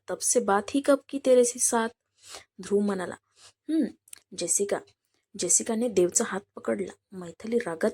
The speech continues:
तिच्याकडे पाहत होती. "इतना सब होने के बाद भी तुम मेरे बारे में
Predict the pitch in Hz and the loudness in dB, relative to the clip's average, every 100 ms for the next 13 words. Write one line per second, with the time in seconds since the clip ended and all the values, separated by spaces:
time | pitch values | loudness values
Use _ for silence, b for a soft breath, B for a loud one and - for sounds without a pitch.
0 | - 240 254 247 247 247 240 247 240 226 | -2 -6 -2 0 0 -2 -6 -4 -4 -4
1 | 254 _ _ _ _ - - 185 233 254 | -8 _ _ _ _ -18 -10 -6 0 0
2 | 240 240 247 262 240 175 180 233 277 - | 2 0 -2 -2 -2 0 0 0 0 0
3 | 285 311 202 214 233 233 247 269 | 0 2 4 4 4 4 4 2